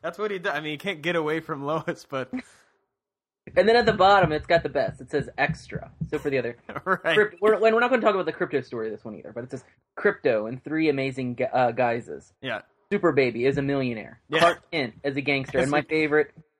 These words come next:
Speaker 2: Perry White as a hobo."
Speaker 1: Perry White as himself. That's what,
Speaker 2: Basically.
Speaker 1: basically, Perry White's kind of a,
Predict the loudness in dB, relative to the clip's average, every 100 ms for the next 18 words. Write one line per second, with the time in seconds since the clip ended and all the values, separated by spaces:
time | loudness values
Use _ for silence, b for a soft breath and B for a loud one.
0 | 2 4 6 6 4 2 -2 0 0 0
1 | -2 -6 0 4 4 4 4 0 -4 -8
2 | -8 -2 -2 -2 -6 -8 -4 -6 -4 -4
3 | -4 -4 -8 -8 -8 -6 -4 -4 -4 -8
4 | -12 -12 -12 -10 -10 -12